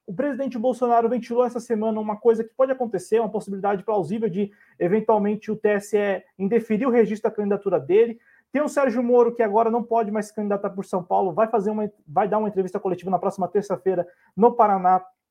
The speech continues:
pra indicar, é, qual caminho vai tomar.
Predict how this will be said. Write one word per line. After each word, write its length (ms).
pra 160
indicar, 640
é, 840
qual 160
caminho 320
vai 140
tomar. 500